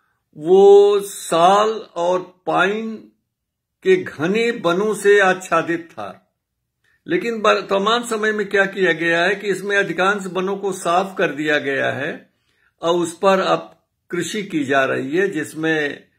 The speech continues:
गन्ने की खेती प्रमुख है, धान की खेती प्रमुख है, मक्का है, गेहूं है और तिलहन, ऑयल सीड्स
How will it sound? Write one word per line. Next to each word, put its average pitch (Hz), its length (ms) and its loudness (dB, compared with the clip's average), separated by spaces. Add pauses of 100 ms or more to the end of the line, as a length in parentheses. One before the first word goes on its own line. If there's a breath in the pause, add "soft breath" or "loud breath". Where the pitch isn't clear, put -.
(340)
गन्ने 165 360 0
की 180 140 -4
खेती 170 420 -4
प्रमुख 170 500 -6
है, 170 320 0
धान 147 400 -4
की 170 140 -4
खेती 165 400 -4
प्रमुख 165 500 -6
है, 160 260 2
मक्का 151 720 0
है, 160 640 -2 (680)
गेहूं 151 840 0
है 175 560 2 (360)
और 160 600 0 (300)
तिलहन, 180 540 2
ऑयल 185 380 2
सीड्स - 680 -8